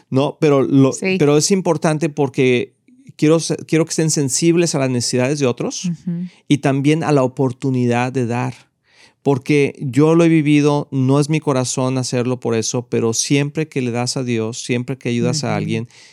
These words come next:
Speaker 1: Dios lo regresa de una manera. Hay tres tipos de inversiones en el reino de Dios que se llaman ofrendas, ¿verdad?
Speaker 2: Ujú.
Speaker 1: Y las ofrendas, hay una ofrenda de compasión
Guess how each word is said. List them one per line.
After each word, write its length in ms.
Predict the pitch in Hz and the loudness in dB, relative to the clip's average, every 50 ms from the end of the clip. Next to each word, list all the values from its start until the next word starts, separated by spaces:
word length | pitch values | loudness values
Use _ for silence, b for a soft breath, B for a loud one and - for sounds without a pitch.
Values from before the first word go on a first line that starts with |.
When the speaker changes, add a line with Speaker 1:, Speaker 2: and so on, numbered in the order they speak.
| B B _ | B B _
Speaker 1:
Dios 420 | 123 120 113 117 127 123 123 - | -6 -2 0 2 2 2 2 0
lo 100 | 135 127 | -2 -4
regresa 380 | 113 117 107 110 110 - - 117 | -4 -2 -4 -4 -4 -4 -6 -6
de 60 | 113 | -8
una 100 | 107 107 | -6 -8
manera. 360 | 107 107 110 117 117 110 - - _ | -8 -8 -8 -6 -8 -8 -10 -10 _
Hay 100 | - 147 165 | -4 -4 -2
tres 220 | - 220 196 - | 0 -2 -2 -2
tipos 320 | - 175 165 - 170 160 139 | -4 -6 -6 -4 -6 -4 -2
de 80 | 143 | -2
inversiones 760 | 127 120 113 117 110 - - - 117 117 120 123 135 - - B B B B B B _ | -4 -2 -4 -4 -6 -6 -6 -6 -4 -4 -4 -4 -4 -6 -8 B B B B B B _
en 140 | - 123 120 | -4 -2 -2
el 120 | 113 107 | -2 -2
reino 300 | 101 113 117 113 113 113 110 | -2 -2 -2 -2 -2 -4 -4
de 100 | 107 107 | -6 -4
Dios 520 | 104 107 104 107 113 110 - - - b b b b b b | -4 -4 -6 -6 -8 -10 -12 -16 -18 b b b b b b
que 120 | _ - 120 | _ -6 -4
se 120 | - 131 | -2 -2
llaman 220 | 120 123 127 123 117 | -2 -2 -2 -4 -4
ofrendas, 800 | 107 - - - 117 113 110 107 98 - - - - - - - | -6 -6 -4 -4 -2 -2 -2 -4 -8 -8 -8 -8 -8 -8 -6 -4
¿verdad? 400 | - 190 190 - 101 113 127 156 | -2 -2 -2 -2 -2 -2 -2 -4
Speaker 2:
Ujú. 100 | 185 196 B B _ | -4 -6 B B _
Speaker 1:
Y 100 | 113 120 | -2 0
las 180 | 127 127 120 135 | 0 0 0 -2
ofrendas, 840 | 127 - - 156 156 175 180 180 156 131 135 135 143 - - b b b b | -6 -4 -2 -2 0 0 0 0 0 0 0 0 -2 -4 -6 b b b b
hay 180 | - - 127 143 | -4 -2 0 2
una 140 | 151 151 147 | 2 2 0
ofrenda 340 | 139 - 151 135 139 135 135 | 0 0 -2 -2 -2 0 0
de 120 | 127 120 | -2 -2
compasión 800 | - - 110 107 - 113 113 - - - 127 110 107 110 131 190 | -4 -6 -8 -8 -8 -8 -8 -6 -4 -4 -2 -2 -2 -4 -6 -8